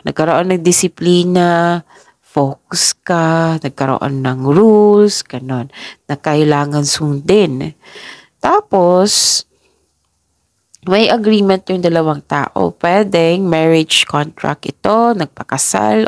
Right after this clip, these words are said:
or may concern sa marriage contract. Dalawang card na kasi nagsabi dito, eh, na kailangan may masunod na batas. Ganon. Nagkaroon ng connection sa da-, sa isang tao. Basta dalawang,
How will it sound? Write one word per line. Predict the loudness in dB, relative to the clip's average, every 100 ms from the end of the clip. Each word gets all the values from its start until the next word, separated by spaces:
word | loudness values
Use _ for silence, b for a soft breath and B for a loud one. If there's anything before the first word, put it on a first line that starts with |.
| -4
or |
may | -4 -4
concern | -2 -2 0 0
sa | 0 -2
marriage | -2 0 0 0
contract. | 0 -2 -2 -8 -12 _ B B B B B B 0
Dalawang | 2 2 2
card | 0 0
na | 0
kasi | -2 0
nagsabi | -2 0 -2 -2 -4
dito, | -2 -4 0 0
eh, | 0
na | -2 -2
kailangan | 0 2 2 0 -4 -2
may | 0 0
masunod | 0 0 0 0 -2 -2
na | -6
batas. | -4 -6 -8 -8 -6 -6 -8 _
Ganon. | -2 0 0 -2 -6 -16 _ B B B B
Nagkaroon | -10 -2 0 0
ng | -2 -2
connection | -2 0 -2 -2 0 2 2 2
sa | 0 0
da-, | -2
sa | -2 -4
isang | -2 -2 -4 -4
tao. | -2 0 0 0 2 0 0
Basta | -4 -2 -2
dalawang, | 0 0 0 0 -4